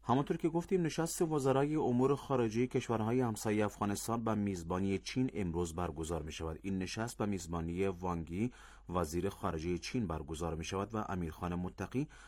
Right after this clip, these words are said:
وزیر خارجهٔ طالبان، به این نشست دعوت شده است. نشست‌های قبلی وزرای خارجهٔ کشورهای همسایهٔ افغانستان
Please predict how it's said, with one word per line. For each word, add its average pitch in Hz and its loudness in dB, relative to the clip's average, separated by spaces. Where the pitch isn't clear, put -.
وزیر 85 0
خارجهٔ 87 0
طالبان، 98 -2
به 98 0
این 82 0
نشست 82 -6
دعوت 78 -2
شده 73 -8
است. - -12
نشست‌های 92 0
قبلی 92 -2
وزرای 92 0
خارجهٔ 92 -2
کشورهای 90 -4
همسایهٔ 87 -4
افغانستان 98 -4